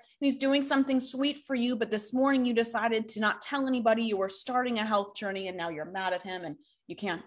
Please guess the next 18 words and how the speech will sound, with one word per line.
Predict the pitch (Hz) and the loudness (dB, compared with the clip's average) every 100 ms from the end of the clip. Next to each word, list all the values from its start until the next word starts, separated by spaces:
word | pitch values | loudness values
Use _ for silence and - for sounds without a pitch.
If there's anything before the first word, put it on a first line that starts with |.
| _ | _
control | - 202 196 180 | -8 -6 -2 -2
your | 175 170 156 | 0 -2 -4
Chinese. | - 190 175 175 175 - - _ _ _ _ _ | -8 -8 -6 -8 -10 -12 -18 _ _ _ _ _
And | - 247 240 240 - | 2 4 4 2 2
it's | 254 254 | 0 0
this | - 262 | 0 0
whole | - 247 240 254 254 254 254 254 - _ _ - | 0 4 6 6 4 2 0 -2 -6 _ _ -14
circle | - 226 175 - 117 - _ _ - | -2 2 2 2 -6 -6 _ _ -4
of | 196 | -4
things, | - 175 110 - 190 | -4 -6 -6 -10 -4
right? | 170 196 202 _ _ _ _ _ - - _ _ _ _ _ _ - | -4 -4 -8 _ _ _ _ _ -20 -20 _ _ _ _ _ _ 0
Often | 277 349 403 523 427 | 0 2 0 0 0
our | 233 | 0
setbacks | - - 185 - 240 262 - | -2 0 0 2 2 2 2
are | 220 202 | 0 0
caused | - 233 269 330 - | -4 -4 -2 -2 -2
by | 247 220 | 0 2
an | 196 | 0